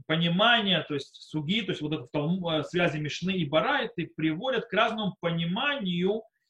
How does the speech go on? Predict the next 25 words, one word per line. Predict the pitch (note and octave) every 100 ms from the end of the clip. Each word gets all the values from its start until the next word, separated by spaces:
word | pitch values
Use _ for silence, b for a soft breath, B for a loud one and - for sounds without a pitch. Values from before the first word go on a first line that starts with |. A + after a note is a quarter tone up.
| _ -
есть | C3+ D#3 C#4 D#4 -
ли | C4
обязанность | - A3+ F3 B3 B3+ A#3+ B3 - _
или | D4 D4+ D#4+
нету | D#4 D#4+ C#4+ A3+
обязанности | F#3+ E3+ A#3 A#3+ A3 A3 - - _ _ - F#3 - G3+ G3 -
пить | A3+ A3+ - -
пятый | F#3 F#3+ F#3
бокал. | C3 D3+ - D3 - - _ _ b b b b
Таким | F3 A3+ A#3
образом, | D#4+ G4+ C4 F#3 F#3 G#3 F#3+
Вилинский | A3+ D4+ - G3
Гаон | D#3+ G#3+ C#4+ G3+
говорит, | G3 F#3 A3 C#4+
что | - - G3
из-за | E3+
того, | G#3 A#3+
что | -
есть | G#3 -
спор, | - B3 G#3 E3
есть | E3+ G#3+ G#3+
обязанность | G3+ F#3 -
или | E3+
нету | D#3 C3+ C3+
обязанности, | D#3+ G#3 B3 B3+ -